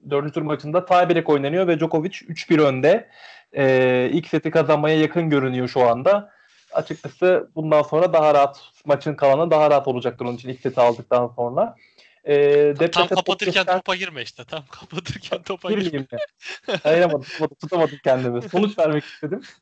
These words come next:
Speaker 1: E, e, o zaman bizim, e, şimdilik buraya kadar Avustralya için,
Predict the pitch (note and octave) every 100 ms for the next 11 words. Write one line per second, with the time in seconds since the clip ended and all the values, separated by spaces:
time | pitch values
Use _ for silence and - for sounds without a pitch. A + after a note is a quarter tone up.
0 | _ - F#3+ - C3+ C3+ C3+ C3+ C3 C3
1 | B2+ B2+ B2+ C3 B2+ B2+ - E3+ E3+ E3+
2 | E3+ F#3+ F3+ E3+ F#3+ F3+ - D3+ D3 D3
3 | D3 F#3+ F3 E3+ - _ - E3 D#3 D3+
4 | C#3 E3+ D#3 C#3+ D#3+ D#3 D#3 D3+ D3+ D3+